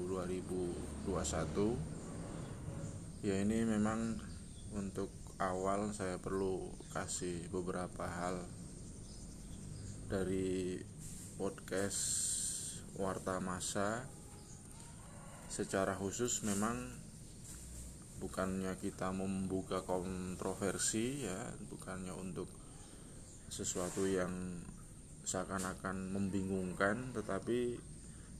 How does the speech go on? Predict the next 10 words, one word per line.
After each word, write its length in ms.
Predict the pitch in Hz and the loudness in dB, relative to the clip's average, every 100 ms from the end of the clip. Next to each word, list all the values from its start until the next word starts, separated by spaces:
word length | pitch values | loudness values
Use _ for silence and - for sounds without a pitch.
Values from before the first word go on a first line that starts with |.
| - | 2
jelas 560 | 95 101 117 - - - - - - - | 6 6 6 2 -2 -6 -10 -10 -8 2
pada 560 | 101 92 92 90 78 - - - - | 2 4 4 4 0 -4 -8 -12 2
hitungan 560 | 110 107 120 120 113 107 | 2 6 4 6 2 2
tertentu, 720 | 107 98 104 95 87 135 135 | 2 2 0 2 2 4 2
entah 320 | 113 95 101 | 2 0 2
hitungan 480 | 98 87 98 95 95 | 0 2 2 2 2
waktu, 480 | 90 - - 117 110 | 2 0 0 2 2
periode, 560 | 104 101 95 87 107 107 | 2 4 4 4 4 4
ataupun 480 | 95 98 - 92 95 | 4 2 0 0 0
hitungan, 720 | 90 95 92 90 90 90 | 2 2 2 2 0 0